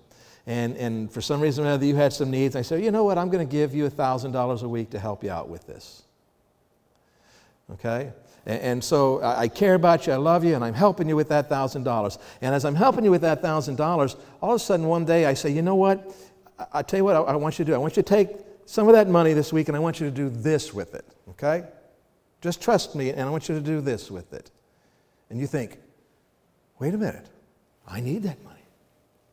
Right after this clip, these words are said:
I, I gotta have that money." And, and,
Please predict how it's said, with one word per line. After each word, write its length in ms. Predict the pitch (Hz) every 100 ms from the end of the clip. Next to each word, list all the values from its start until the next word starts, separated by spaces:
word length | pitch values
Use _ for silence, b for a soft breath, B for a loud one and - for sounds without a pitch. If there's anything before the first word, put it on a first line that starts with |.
| _ _ _ _ _ _ -
I, 80 | 120 -
I 40 | 131
gotta 180 | 214 180
have 240 | 208 254
that 180 | 240 147
money." 260 | 123 104 - _ _ _ _ b b b
And, 120 | 135
and, 160 | 175 170